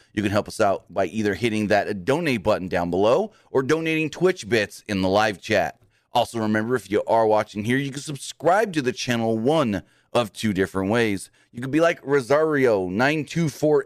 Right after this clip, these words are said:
eight did last week and subscribe with a tier one subscription. They've done it. I don't know if it's a he or she, but they've done it for ten months now, and I appreciate that. But if you say, "Hey, I don't got that, but I'm paying for Amazon Prime,"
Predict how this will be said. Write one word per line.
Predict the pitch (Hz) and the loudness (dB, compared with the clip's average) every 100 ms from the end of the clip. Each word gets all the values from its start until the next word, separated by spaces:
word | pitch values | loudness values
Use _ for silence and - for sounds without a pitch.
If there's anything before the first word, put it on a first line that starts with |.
| 143 | -2
eight | 165 147 120 | -6 -6 -2
did | 120 | 0
last | 113 110 104 - | 2 0 0 -4
week | 104 85 - _ - | -4 -4 -10 _ -6
and | 117 | -4
subscribe | 131 110 - 127 127 156 151 _ _ | -4 -8 -4 0 2 0 -4 _ _
with | - - | -20 -20
a | |
tier | - 196 | -4 0
one | 175 185 | 0 -2
subscription. | 170 139 135 123 120 117 107 _ _ _ _ _ _ - | -4 -4 -2 -2 -2 -4 -6 _ _ _ _ _ _ -4
They've | 180 | -2
done | 160 147 | 2 0
it. | 135 - _ _ - | -2 -6 _ _ -4
I | |
don't | 110 | 0
know | |
if | 104 | 0
it's | 95 | -2
a | 95 | -2
he | 117 | 0
or | 101 | 0
she, | - 156 | 0 -2
but | 110 | -2
they've | 165 185 139 | -2 -2 0
done | 135 | 0
it | 120 - _ _ _ | 0 -4 _ _ _
for | 156 143 _ | -6 -6 _
ten | - - 180 208 208 - _ _ _ | -8 -2 0 0 -2 -6 _ _ _
months | 98 117 151 143 - 110 | 0 2 0 -4 -8 -4
now, | 98 | -2
and | 85 | 0
I | 92 | -2
appreciate | 151 143 - 131 | -2 -2 -2 -2
that. | 139 135 - _ - | 0 -2 -4 _ -4
But | 170 | -4
if | |
you | 165 | 0
say, | 202 175 | 0 2
"Hey, | 175 151 - - | 2 -2 -8 -2
I | 156 | -2
don't | 151 | 2
got | 147 151 147 | 0 0 2
that, | 143 147 - | 2 0 0
but | 120 | -2
I'm | 120 | 0
paying | 123 139 143 | 0 0 0
for | 139 | 2
Amazon | 135 139 127 127 | 0 0 0 -2
Prime," | - 139 147 151 | 0 0 2 0